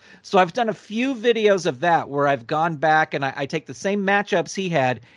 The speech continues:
and I play them out and see how much, uh, you know, the results are the same or how much they're different or whatever. Um, so I do go back from time to time.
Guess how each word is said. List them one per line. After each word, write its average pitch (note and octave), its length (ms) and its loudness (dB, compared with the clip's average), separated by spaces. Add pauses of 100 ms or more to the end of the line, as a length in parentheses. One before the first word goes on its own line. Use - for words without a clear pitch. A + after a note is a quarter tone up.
(100)
and D3+ 180 4
I F3 120 6
play F3+ 200 -2
them D3+ 180 -2
out D3 180 2
and C#3 120 -10
see C#3+ 460 -6 (260)
how F3 280 -2
much, E3 500 -4 (400)
uh, C3 360 0
you D3+ 120 -2
know, C#3 100 2
the C#3 160 -4
results D3+ 400 0
are D#3 60 -4
the B2 100 -8
same G#3 400 -2
or A#2+ 100 -4
how C3+ 140 -2
much D3 220 -4
they're B2+ 140 -4
different A#2 500 -8
or A#2 180 -6
whatever. A2 480 -6
Um, B2 240 -2
so F#3+ 320 2 (420)
I F#3+ 120 2
do E3+ 320 -2
go A#3+ 160 2
back A3+ 260 0
from G3+ 220 -8
time G3+ 220 -4
to G3 80 -8
time. G3+ 380 -6